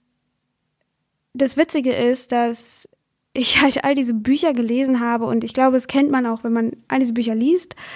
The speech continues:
diese ganzen Weiterentwicklungsbücher oder spirituelle Bücher oder irgendwelche Bücher von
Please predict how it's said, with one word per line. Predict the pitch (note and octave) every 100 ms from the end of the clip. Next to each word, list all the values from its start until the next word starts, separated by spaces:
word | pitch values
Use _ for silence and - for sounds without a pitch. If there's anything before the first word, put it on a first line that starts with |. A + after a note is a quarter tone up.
| - - -
diese | A#3 A3+
ganzen | A#3+ B3 B3 A#3 A#3 A#3 B3 -
Weiterentwicklungsbücher | B3 B3 B3 A#3 A#3+ A#3+ A#3 - A#3 A#3 A#3
oder | A3+
spirituelle | A3+ - B3 B3 B3 A#3+ A#3
Bücher | G#3+ A#3+ A#3 A#3+ A#3 A#3
oder | A#3 A#3
irgendwelche | - A#3 A#3+ A3+ A3+
Bücher | A#3+ A#3 A#3+
von | - A#3 A#3